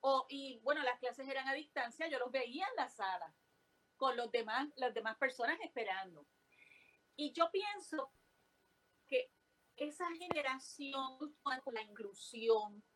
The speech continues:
y que ha luchado tanto por la igualdad y que tiene una conexión impresionante con sus adultos mayores, una conexión como no tuvieron otras generaciones antes que ellos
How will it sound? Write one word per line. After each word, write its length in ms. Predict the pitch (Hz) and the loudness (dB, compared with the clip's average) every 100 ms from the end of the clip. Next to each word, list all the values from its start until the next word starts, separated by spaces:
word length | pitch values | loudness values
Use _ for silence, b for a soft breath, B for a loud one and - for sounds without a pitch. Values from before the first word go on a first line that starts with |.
| b b | b b
y 160 | - 269 | -4 -2
que 160 | 269 262 | 4 4
ha 80 | |
luchado 540 | 285 330 - 349 311 294 | 4 0 2 2 4 0
tanto 480 | 302 285 302 294 294 | 0 -2 0 -2 2
por 180 | 277 | 0
la 160 | 269 269 | 2 -2
igualdad 680 | 269 262 254 254 277 262 254 - _ _ _ b b _ | 0 0 0 0 -2 -2 -2 -8 _ _ _ b b _
y 180 | 294 285 | -4 2
que 180 | 262 247 | 4 4
tiene 420 | 269 254 240 277 359 269 | 2 -4 -4 -2 -4 -4
una 300 | 277 294 311 | -2 -2 -2
conexión 840 | 311 269 254 - - 247 254 311 - _ _ _ 294 | -2 -2 -6 -10 -2 2 2 0 -10 _ _ _ -6
impresionante 1300 | 285 247 240 - 254 240 - 247 233 214 233 311 302 | -4 -6 -8 0 4 4 4 2 2 0 0 0 2
con 160 | 302 | 0
sus 200 | 285 269 | 0 4
adultos 540 | 240 214 202 - 254 311 | 4 4 2 4 4 6
mayores, 680 | 269 214 220 226 190 190 - | 2 4 4 4 -2 -8 -10
una 360 | 233 247 247 269 | -8 0 0 2
conexión 520 | 285 277 269 262 240 277 | 4 2 0 -2 -2 2
como 240 | 294 269 | 2 2
no 160 | 233 254 | 0 0
tuvieron 640 | 339 277 294 330 247 - _ _ - | 0 2 4 4 2 -6 _ _ -2
otras 680 | 254 285 285 233 226 - - _ - | 2 2 4 0 0 -8 -20 _ -4
generaciones 720 | 269 254 226 220 226 208 294 | 0 2 2 0 -4 -2 -2
antes 380 | 233 220 269 269 | -2 -2 -4 -2
que 340 | - 226 208 | 0 0 2
ellos 240 | 240 196 | -2 -2